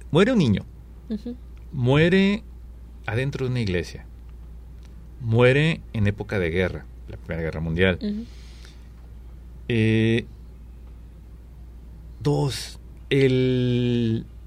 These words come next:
Speaker 1: error garrafal de la condición humana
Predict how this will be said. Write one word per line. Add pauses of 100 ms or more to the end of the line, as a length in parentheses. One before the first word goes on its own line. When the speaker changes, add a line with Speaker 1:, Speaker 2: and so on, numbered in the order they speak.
(720)
Speaker 1:
error
garrafal (160)
de
la
condición
humana